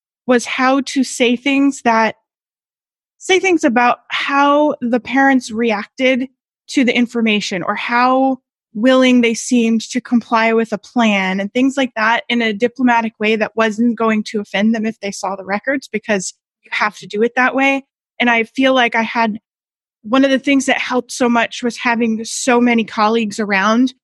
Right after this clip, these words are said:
because nurses were going in our charts after we were there, and we had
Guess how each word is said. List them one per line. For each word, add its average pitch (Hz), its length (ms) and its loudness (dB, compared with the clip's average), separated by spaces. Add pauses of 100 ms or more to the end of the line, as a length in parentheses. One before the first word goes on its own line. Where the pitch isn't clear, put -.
(180)
because 247 260 2
nurses 262 420 2
were 220 120 2
going 208 320 2
in 202 100 -2
our 196 120 -2
charts 202 420 -4
after 214 340 -4
we 208 140 2
were 196 140 -2
there, 190 480 0
and 196 320 0
we 226 100 0
had 220 320 -2